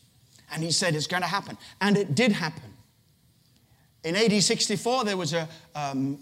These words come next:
really a very, very ridiculous Jewish revolt against Rome. If they'd listened to the preaching of Jesus, they'd have seen that Messiah was not so much to come to bring in the political freedom,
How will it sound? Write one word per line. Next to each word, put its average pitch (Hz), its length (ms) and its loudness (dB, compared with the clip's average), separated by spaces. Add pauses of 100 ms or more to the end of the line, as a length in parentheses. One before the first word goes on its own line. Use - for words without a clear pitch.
(180)
really 180 400 0
a 143 180 -4
very, 170 460 -4
very 156 240 -2
ridiculous 170 640 -2
Jewish 208 440 0
revolt 180 480 -2
against 190 420 -4
Rome. 233 400 -2 (540)
If 135 100 -4
they'd 160 160 2
listened 214 320 4
to 170 80 -2
the 156 80 -2
preaching 202 400 -2
of 156 140 -2
Jesus, 214 420 4
they'd 180 160 -6
have 156 100 -6
seen 233 380 4
that 170 220 -6
Messiah 208 560 2 (260)
was 170 220 -2
not 208 180 2
so 214 160 0
much 214 280 0
to 170 100 -10
come 202 260 0
to 175 100 -6
bring 165 360 -2
in 185 220 -2
the 160 100 -2
political 170 500 -2
freedom, 170 420 -2